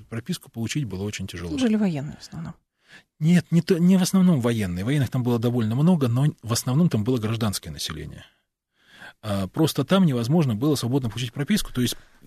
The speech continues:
Speaker 1: сам
Speaker 2: Значит, каких-то
Speaker 1: контингент-
Speaker 2: определённых людей туда
Speaker 1: Там
Speaker 2: заселяли?
Speaker 1: люди, они жили как бы достаточно постоянно.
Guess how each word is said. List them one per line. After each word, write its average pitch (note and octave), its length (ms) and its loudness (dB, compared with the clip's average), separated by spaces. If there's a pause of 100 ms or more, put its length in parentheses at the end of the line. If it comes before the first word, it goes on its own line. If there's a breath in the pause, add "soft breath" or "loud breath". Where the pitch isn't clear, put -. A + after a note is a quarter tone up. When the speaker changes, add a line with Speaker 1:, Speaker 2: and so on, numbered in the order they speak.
(120)
Speaker 1:
сам - 200 2
Speaker 2:
Значит, D3 80 2
каких-то F3 260 2
Speaker 1:
контингент- D#3+ 120 6
Speaker 2:
определённых G#3+ 640 2
людей A3+ 380 2
туда E3+ 340 0
Speaker 1:
Там D3+ 320 2
Speaker 2:
заселяли? D#3+ 460 4
Speaker 1:
люди, D3+ 100 -2
они D3+ 320 4
жили C#3+ 560 2
как C#3 240 -4
бы B2 440 0
достаточно B2+ 760 -4
постоянно. B2+ 880 -4